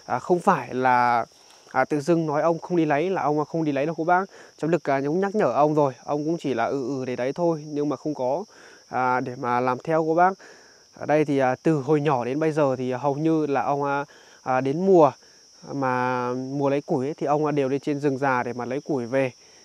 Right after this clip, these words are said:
Ừ, còn, à, lên trên rừng già thì ông còn đi, à, khai thác thêm, à, những cái gì đó thì cháu Lực là,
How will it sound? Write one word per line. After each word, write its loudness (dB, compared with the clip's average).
Ừ, -6
còn, 2
à, 0
lên 0
trên 0
rừng 0
già 2
thì -8
ông 0
còn -4
đi, 0
à, 0
khai 0
thác -2
thêm, 0
à, 0
những -2
cái -2
gì 2
đó 0
thì -8
cháu -4
Lực -4
là, -2